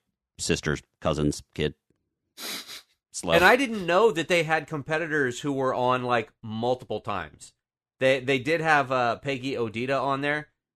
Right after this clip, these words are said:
Speaker 2: and she was, um, she was,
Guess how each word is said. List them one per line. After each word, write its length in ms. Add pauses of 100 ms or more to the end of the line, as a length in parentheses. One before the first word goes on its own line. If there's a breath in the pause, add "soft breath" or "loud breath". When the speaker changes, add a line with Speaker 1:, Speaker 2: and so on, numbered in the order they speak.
(120)
Speaker 2:
and 340
she 280
was, 360
um, 500 (760)
she 200
was, 220